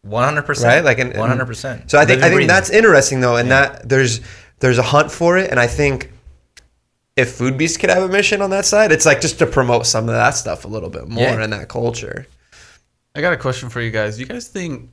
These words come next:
Speaker 3: and, and probably Ben, specifically to you too, but in putting it in, uh, like, tech terms, I guess, but do you guys think that veganism would be scalable, like, fifty years ago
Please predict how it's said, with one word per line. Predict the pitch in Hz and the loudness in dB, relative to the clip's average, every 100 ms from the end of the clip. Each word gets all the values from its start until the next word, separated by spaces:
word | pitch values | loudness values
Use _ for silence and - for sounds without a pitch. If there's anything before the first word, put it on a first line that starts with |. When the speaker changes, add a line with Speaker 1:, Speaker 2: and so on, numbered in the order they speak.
| - | -12
Speaker 3:
and, | 120 117 117 | -8 -6 -8
and | 117 | -8
probably | 131 147 | -6 -6
Ben, | 117 113 110 110 | -6 -8 -8 -10
specifically | - - 113 - - 113 | -14 -14 -14 -16 -16 -16
to | - 110 | -12 -12
you | |
too, | 110 - 113 107 | -12 -10 -8 -8
but | 98 - _ _ _ _ _ _ - - _ _ _ - - | -10 -12 _ _ _ _ _ _ -20 -20 _ _ _ -18 -10
in | 143 | -10
putting | - - 180 202 | -4 0 2 0
it | 190 143 - | -4 -6 -4
in, | 127 127 123 123 120 117 117 - _ _ _ - | -2 -2 -2 -4 -4 -8 -12 -20 _ _ _ -6
uh, | 117 110 110 107 107 - - _ | -2 0 -2 -2 -6 -8 -18 _
like, | 92 - | -10 -6
tech | - 123 120 | -2 -2 -2
terms, | - 143 143 151 | -6 -6 -6 -6
I | 147 | -6
guess, | 151 156 160 - - | -4 -4 -6 -10 -12
but | - 110 - - - - | -10 -12 -14 -20 -18 -10
do | 147 | -6
you | 165 | -4
guys | 214 247 214 - | -4 -4 -6 -4
think | 147 156 160 | -4 -4 -2
that | 151 92 - - _ _ _ _ _ _ _ - | 0 0 -4 -14 _ _ _ _ _ _ _ -6
veganism | 120 131 143 139 135 131 131 123 | 0 0 0 -2 -2 -4 -4 -6
would | 120 117 | -4 -4
be | 117 | -4
scalable, | 113 - - 113 117 120 120 120 | -4 -6 -4 -2 0 0 0 0
like, | 113 101 | -2 -4
fifty | - 117 - 117 | -8 -10 -8 -8
years | 110 110 117 | -6 -6 -4
ago | 117 120 117 117 120 | -2 0 0 -2 -8